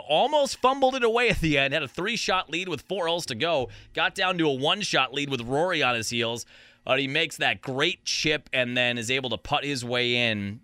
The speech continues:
Was it the chip on seventeen and then was able to two-putt for the win on eighteen? Gets his first ever major championship at ten under par.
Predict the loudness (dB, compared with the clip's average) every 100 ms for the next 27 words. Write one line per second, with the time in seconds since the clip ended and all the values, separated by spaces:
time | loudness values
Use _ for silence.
0 | -6 -6 -4 -2 -2 0 -2 -2 -4 -4
1 | -6 -6 -6 -8 -8 -6 -4 -4 -2 -4
2 | -4 -4 -2 0 -2 -2 -4 -2 0 -2
3 | -2 -4 -4 -2 -4 -6 -6 -6 -10 -18
4 | -20 _ -2 0 0 -2 0 0 0 -2
5 | -2 0 0 0 0 0 0 -4 -2 -2
6 | -4 -4 -4 -4 -2 2 2 2